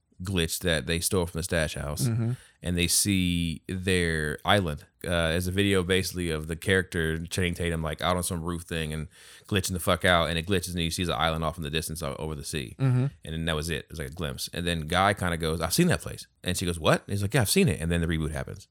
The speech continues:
Speaker 2: Yeah.
Speaker 1: So now that she's trying to activate him, she wants to ac-, activate him, Guy back because, one, obviously he's sentient.
Speaker 2: Right.
Speaker 1: And then two, he saw the,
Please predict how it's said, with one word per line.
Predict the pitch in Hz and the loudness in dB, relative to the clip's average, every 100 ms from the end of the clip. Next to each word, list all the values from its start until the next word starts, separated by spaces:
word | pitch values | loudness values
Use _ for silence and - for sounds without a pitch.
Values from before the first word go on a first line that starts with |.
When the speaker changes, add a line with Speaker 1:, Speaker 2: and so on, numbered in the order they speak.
| _ | _
Speaker 2:
Yeah. | 123 113 92 - _ _ | 2 2 0 -8 _ _
Speaker 1:
So | - 101 95 90 85 - _ - | 2 6 6 6 2 -2 _ 0
now | 104 104 | 4 6
that | 101 | 4
she's | 101 | 2
trying | 104 85 | 2 4
to | |
activate | 95 113 87 | 4 4 0
him, | 85 | 0
she | 95 | -2
wants | 90 | -2
to | 76 | -2
ac-, | 82 - - | -4 -6 -2
activate | 90 90 87 80 | -2 -2 -4 -4
him, | 80 - - - - | -4 -8 -16 -20 -8
Guy | 90 85 87 | 0 2 2
back | 80 95 87 - | 2 0 0 -4
because, | 85 85 82 | -4 -4 -4
one, | 82 78 | -4 -4
obviously | 71 73 - | -4 -4 -4
he's | 71 78 | -4 -4
sentient. | 78 73 65 80 - - | -4 -4 -6 -8 -6 0
Speaker 2:
Right. | 101 | 2
Speaker 1:
And | 95 | 2
then | 92 | 4
two, | 160 123 120 110 | 6 6 4 2
he | 113 | 2
saw | 107 - 104 | 4 6 6
the, | 101 101 | 6 2